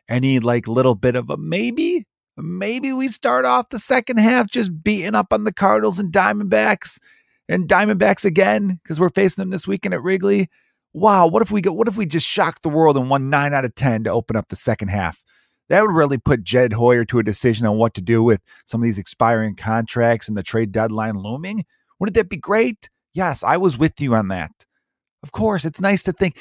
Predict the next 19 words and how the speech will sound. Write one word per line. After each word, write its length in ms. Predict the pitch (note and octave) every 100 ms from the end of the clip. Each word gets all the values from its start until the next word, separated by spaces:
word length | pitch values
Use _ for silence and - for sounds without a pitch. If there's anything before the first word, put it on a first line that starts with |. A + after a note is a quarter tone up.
| - -
you 80 |
know, 60 | G#3
you 100 | G3+
get 200 | D3+ G3
the, 200 | E3 C#3+ -
you 100 | D#3
get 140 | F#3
the 80 | C#3+
All-Star 360 | D3 C3+ C3+ A2+
break 260 | C3 A2+
to 100 | G2+
reset 500 | F#2 C#3 - B2+ B2 -
a 80 | B2+
little 180 | A#2+
bit, 340 | A2 C3 B2+ - _ _ _ _ _ _ _ _ _
you 100 | A#2+
know, 360 | B2 C3 B2+ A#2 _
crack 320 | - D3+ D3
your 100 | F2